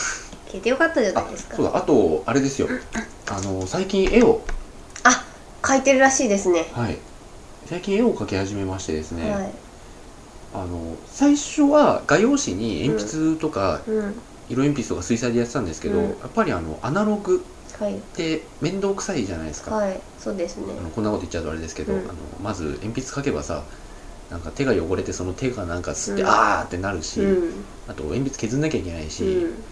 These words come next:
Speaker 2: あと消しゴムのカス出るし、
Speaker 1: うん。
Speaker 2: あと水彩はなんかに-、にじみませ方を考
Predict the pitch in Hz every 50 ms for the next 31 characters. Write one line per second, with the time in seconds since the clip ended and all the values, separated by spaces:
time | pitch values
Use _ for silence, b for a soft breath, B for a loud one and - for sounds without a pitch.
0 | - - - - - - - - - - - 101 - 135 135 147 147 143 151 147
1 | - 107 90 80 82 - - - - 85 82 - 202 190 185 175 170 - - -
2 | - - - - 131 127 - 151 147 151 151 147 147 139 131 - 85 82 78 78
3 | 82 85 - B B B B B B B - 104 98 98 98 120 131 139 135 135
4 | 135 135 - - - - 127 127 123 - 120 - - - - 98 80 78 76 73
5 | 71 -